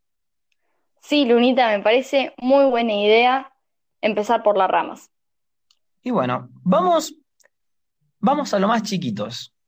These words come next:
Speaker 2: Los castores. Esta rama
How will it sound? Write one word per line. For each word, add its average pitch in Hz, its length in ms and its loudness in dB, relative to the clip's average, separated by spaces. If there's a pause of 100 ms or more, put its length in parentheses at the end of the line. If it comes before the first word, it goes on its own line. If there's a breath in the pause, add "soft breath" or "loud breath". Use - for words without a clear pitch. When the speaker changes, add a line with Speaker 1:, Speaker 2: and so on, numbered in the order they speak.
(280)
Speaker 2:
Los 294 400 0 (100)
castores. - 1000 -4 (680)
Esta 233 300 -2
rama 226 640 0